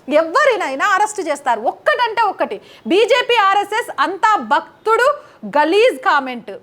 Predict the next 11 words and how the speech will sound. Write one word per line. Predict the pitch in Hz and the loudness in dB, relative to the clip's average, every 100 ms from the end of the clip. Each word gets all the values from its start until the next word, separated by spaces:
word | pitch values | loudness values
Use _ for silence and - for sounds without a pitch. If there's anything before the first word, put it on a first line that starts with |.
| _ _ _ _ - | _ _ _ _ -10
ఏందో | 262 302 392 381 403 | -2 -2 0 2 2
ఈయన, | 359 294 202 - _ _ _ _ - | 0 -4 -4 -8 _ _ _ _ -10
మేము | 320 415 440 | -2 0 0
పోట్లాడేది | 370 403 453 466 453 427 427 | 2 2 4 2 2 0 -2
పోలీసులతో | 392 440 466 440 415 392 | -2 0 0 -2 -2 -2
కాదు, | 339 285 | 0 -2
పవన్ | 247 330 427 453 | 0 0 0 0
కళ్యాణ్ | 403 370 339 | -2 -2 -4
తోట. | 254 220 - | -4 -8 -8
సీసీ | - 392 415 480 | -6 -4 0 0
ఫుటేజ్, | 415 427 440 440 | -2 -4 -4 -6